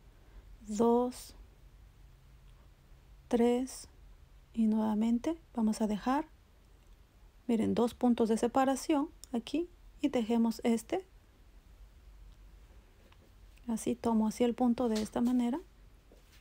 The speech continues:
Ustedes se van a dar cuenta que va quedando muy bonito este punto.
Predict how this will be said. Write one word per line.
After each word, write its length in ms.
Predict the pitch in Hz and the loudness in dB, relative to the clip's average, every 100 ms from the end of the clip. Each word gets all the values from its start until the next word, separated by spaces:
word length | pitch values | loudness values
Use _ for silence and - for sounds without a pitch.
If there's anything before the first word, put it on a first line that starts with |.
| - - - - - - - - | -20 -20 -20 -20 -20 -20 -20 -10
Ustedes 320 | 226 - 214 | -8 -2 -4
se 80 | - | 0
van 160 | 208 202 | 0 0
a 60 | |
dar 180 | 208 226 | 0 0
cuenta 340 | 262 247 269 262 | 0 0 0 -2
que 100 | 220 | -2
va 120 | 202 | -2
quedando 340 | 214 202 202 | -4 -2 -2
muy 160 | 208 254 | 0 0
bonito 560 | 262 233 226 - 247 | 0 0 0 -2 -2
este 300 | 233 208 - | -2 -4 -8
punto. 480 | 233 262 233 220 330 | -4 2 2 0 -4